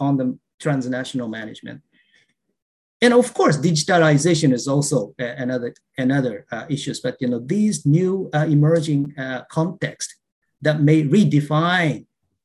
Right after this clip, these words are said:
the, uh, kind of, uh, uh, the effi-, efficient and effective management of, uh, multinational corporations.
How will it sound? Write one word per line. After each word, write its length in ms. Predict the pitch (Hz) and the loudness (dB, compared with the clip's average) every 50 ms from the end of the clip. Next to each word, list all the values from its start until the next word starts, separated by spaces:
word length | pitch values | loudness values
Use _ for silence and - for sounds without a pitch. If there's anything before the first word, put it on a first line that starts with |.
| _ _ _ - 123 | _ _ _ -8 -2
the, 280 | 143 147 143 143 147 151 | 0 0 0 0 -4 -6
uh, 60 | 135 | -8
kind 200 | - - 156 147 | -6 -2 -2 -2
of, 140 | 139 123 127 | -2 -4 -6
uh, 240 | 131 127 123 120 120 _ _ _ _ _ - | -6 -8 -8 -8 -12 _ _ _ _ _ -12
uh, 420 | 143 135 135 131 127 127 127 127 139 147 - _ _ - | -10 -8 -6 -6 -6 -8 -8 -10 -12 -16 -20 _ _ -6
the 100 | 165 175 | -4 -4
effi-, 500 | 180 147 - - - - 240 226 226 - _ | -4 -6 -8 -8 -4 -2 -2 -2 -2 -4 _
efficient 560 | - 175 151 240 240 - - 208 190 190 - 180 | -2 -2 0 2 0 0 0 -2 -2 -2 0 0
and 100 | 165 160 | 2 2
effective 500 | 156 151 - 196 151 147 - 165 147 139 | 2 0 -2 -4 -4 -2 -2 0 2 2
management 600 | 143 147 156 165 175 151 - 127 117 107 - - | 2 2 2 2 0 0 -2 -4 -6 -8 -8 -8
of, 220 | 143 135 131 - - | -8 -8 -8 -8 -8
uh, 80 | 135 | -6
multinational 640 | 123 123 123 123 - 131 127 123 120 - 135 - - | -6 -4 -6 -6 -4 -4 -6 -6 -4 -6 -8 -8 -8
corporations. 640 | - 127 - 127 120 - - - - - _ _ | -8 -8 -6 -6 -6 -6 -8 -14 -16 -18 _ _